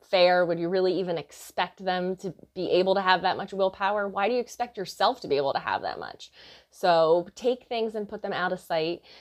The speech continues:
Secondly, or it was supposed to be the first thing, <laughs> or the third thing, whatever. Cooking shows. Cooking shows make you super hungry. So just don't watch 'em. <laughs> Even though it's really good content, I think, because it's lighthearted and I,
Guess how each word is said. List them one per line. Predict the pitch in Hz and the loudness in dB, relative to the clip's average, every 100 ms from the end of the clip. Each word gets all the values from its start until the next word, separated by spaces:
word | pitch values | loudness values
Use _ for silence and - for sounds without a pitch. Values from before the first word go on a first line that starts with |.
| _ | _
Secondly, | - 247 247 247 220 202 208 214 - | 4 4 4 0 2 2 0 -2 0
or | 190 180 - | 4 4 4
it | |
was | 196 196 | 0 0
supposed | 220 214 | -2 0
to | 214 | 0
be | |
the | 190 | -2
first | 190 208 214 | 0 -2 0
thing, | 180 165 190 185 _ - | -2 -2 -4 -10 _ -20
<laughs> | - - - | -20 -20 -12
or | 175 | -12
the | - | -10
third | - 185 190 - | -2 0 0 -2
thing, | 151 160 | -4 -2
whatever. | 156 143 - - 320 381 339 320 320 - - | -2 -2 -4 -10 -12 -10 -8 -10 -12 -16 -2
Cooking | 302 254 262 | 4 4 4
shows. | 254 285 170 170 | 2 4 4 2
Cooking | - 233 233 254 | -4 -8 -4 -2
shows | 247 214 202 | 2 2 2
make | 202 190 185 | -2 -2 -4
you | 202 | -6
super | 196 - 175 175 185 | -6 -4 -4 0 -2
hungry. | 185 180 185 190 151 113 | 0 0 4 4 4 0
So | - 170 156 156 156 _ - - _ | 0 2 2 0 -4 _ -20 -20 _
just | 214 214 - - - _ _ _ _ _ _ _ | -4 -4 -8 -16 -20 _ _ _ _ _ _ _
don't | - 196 185 | -4 0 2
watch | 180 185 185 | 4 2 2
'em. | 175 156 220 | 0 2 -2
<laughs> | - - - - 311 - 359 _ _ - - _ 359 440 415 370 | -4 -8 -12 -8 -8 -8 -14 _ _ -18 -18 _ 0 2 2 0
Even | - 262 285 | -2 2 4
though | 277 262 | 4 4
it's | 240 240 | 2 2
really | 220 214 220 | 4 6 4
good | 226 226 | 4 0
content, | - 180 202 220 202 - | -2 -2 -2 -4 -4 -4
I | 160 175 | -2 -2
think, | 180 196 196 190 | -2 -4 -4 -6
because | 180 196 | -6 -4
it's | 180 175 | -4 -4
lighthearted | 170 170 170 165 156 165 175 | 2 2 4 2 2 2 2
and | 165 151 | 0 -2
I, | 151 151 | -2 -4